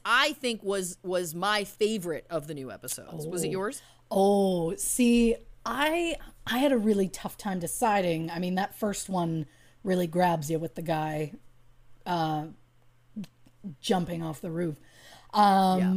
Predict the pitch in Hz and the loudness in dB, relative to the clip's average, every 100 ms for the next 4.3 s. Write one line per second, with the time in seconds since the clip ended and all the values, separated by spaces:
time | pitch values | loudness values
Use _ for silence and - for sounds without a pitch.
0 | - - 180 180 180 180 180 180 180 175 | 0 -4 -2 2 2 2 0 0 0 -2
1 | 175 _ - - - _ _ 180 240 240 | -4 _ -20 -20 -20 _ _ 4 4 4
2 | 214 185 175 185 180 185 180 180 175 175 | 2 2 0 -2 0 2 2 0 -2 -4
3 | - 190 165 202 160 165 160 160 170 170 | -2 -2 2 2 2 0 0 0 2 2
4 | 165 165 165 | 0 0 -4